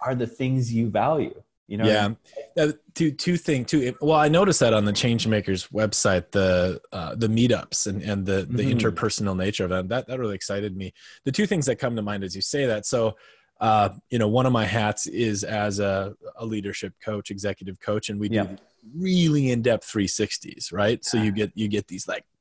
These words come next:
Speaker 2: very pointed, very robust, really amazing fe-, it's an amazing process to be part of. The other thing that comes to mind too is the, just an everyman group where in a,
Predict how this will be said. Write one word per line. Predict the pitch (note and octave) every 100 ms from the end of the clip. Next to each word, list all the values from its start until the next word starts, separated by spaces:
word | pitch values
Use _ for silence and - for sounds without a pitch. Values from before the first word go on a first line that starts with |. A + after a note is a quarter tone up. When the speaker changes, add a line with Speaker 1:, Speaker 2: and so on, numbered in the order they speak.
| _
Speaker 2:
very | C#3 B2+ E3 D#3 C#3+
pointed, | C3+ - C3 A#2+ A2+
very | A#2 C#3 C3+ B2
robust, | A#2 G#2+ G#2 G#2 G2+ -
really | D3 G3 D3
amazing | A2 G#2+ A2 G2 F2+
fe-, | -
it's | - -
an | A3+
amazing | D4+ A3+ D3 C#3+ C#3
process | - G#2+ G#2 - F#2
to | -
be | F#2+
part | F#2 F#2 F2+
of. | F2 _ - - _ _
The | C#3+
other | C#3+
thing | C3 B2
that | A2+ G2+
comes | A2 G#2
to | G2+
mind | F#2+
too | - E3
is | G#2
the, | - G#2+ G2 _ _ _ _
just | F3 D#3
an |
everyman | A#2 F3+ A2+ F2+ F#2
group | F2+ F#2 -
where | G#2 G#2 G#2
in | G#2 A2+ G#2+
a, | G#2